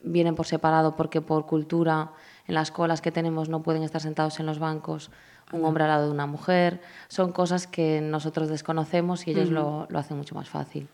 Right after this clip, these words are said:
Speaker 2: Ajá. ¿Y, y cuáles son esas, eh, dolencias, eh, enfermedades más habituales que, que encontráis?
Speaker 1: Lo más habitual en cuanto a graduación son miopías,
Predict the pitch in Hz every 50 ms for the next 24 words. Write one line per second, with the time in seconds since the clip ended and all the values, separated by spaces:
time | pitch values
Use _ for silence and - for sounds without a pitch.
0 | - - 156 156 151 156 135 147 156 156 170 165 - - - - - - _ -
1 | 190 185 196 170 190 180 180 185 180 175 170 175 - 185 196 214 202 240 226 190
2 | 175 165 - 165 160 156 151 147 151 147 143 139 139 151 147 147 147 147 - 151
3 | 147 143 - 151 143 139 135 135 131 131 131 - 147 143 143 147 147 147 143 139
4 | 147 156 143 - 151 139 135 135 - 131 127 135 131 - - 139 139 143 143 139
5 | 131 - - 143 135 131 131 127 123 127 127 127 123 - - - - - - -
6 | - _ - 185 175 180 175 190 202 202 190 196 180 165 165 165 160 - 170 170
7 | 165 165 - 165 160 160 160 156 156 160 156 156 156 156 147 - - 196 208 220
8 | 226 220 196 - 185 180 180 165 147 139 - 156 147 147 139 139 139 -